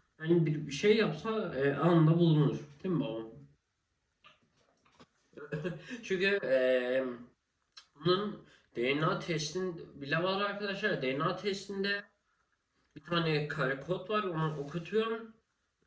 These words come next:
Onu veteriner okutuyor. E, nerede olduğu çıkıyor arkadaşlar otomatik. Bilmiyorum nasıl yaptıysa onu artık. Önceki sahibi yaptırmış işte buna bir tane. Değil mi?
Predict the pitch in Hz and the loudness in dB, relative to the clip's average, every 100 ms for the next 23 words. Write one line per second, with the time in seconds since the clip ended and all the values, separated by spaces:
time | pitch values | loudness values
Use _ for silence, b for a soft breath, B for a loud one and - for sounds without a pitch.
0 | - - 170 175 165 156 156 170 147 131 | -20 0 6 8 8 8 8 6 4 4
1 | 113 135 143 143 143 143 196 208 220 214 | 4 6 6 6 0 2 4 4 2 -2
2 | - _ _ _ _ _ _ _ _ _ | -14 _ _ _ _ _ _ _ _ _
3 | b b b _ - - _ - - 135 | b b b _ -20 -20 _ -16 -4 4
4 | 135 135 175 202 190 165 185 175 - 185 | 6 8 8 8 8 8 8 6 4 6
5 | 165 147 120 - 123 120 131 120 - 160 | 6 6 4 2 0 0 0 -2 4 6
6 | 180 156 131 131 135 143 131 113 139 127 | 8 8 6 2 -2 0 0 0 -2 -4
7 | - 117 113 117 117 - 160 147 - b | -4 -6 -6 -8 -10 -8 -8 -8 -16 b
8 | b b b 160 156 - - 160 160 151 | b b b -2 0 0 2 4 6 6
9 | 180 131 156 165 180 180 156 147 - 120 | 2 0 -2 -2 0 2 2 0 -4 -2
10 | 117 110 107 - 113 117 117 _ _ _ | -4 -6 -8 -8 -8 -10 -14 _ _ _
11 | _ _ _ _ _ _ _ _ _ _ | _ _ _ _ _ _ _ _ _ _
12 | _ - _ - - 247 269 - 110 | _ -20 _ -20 -18 -18 -12 -10 -10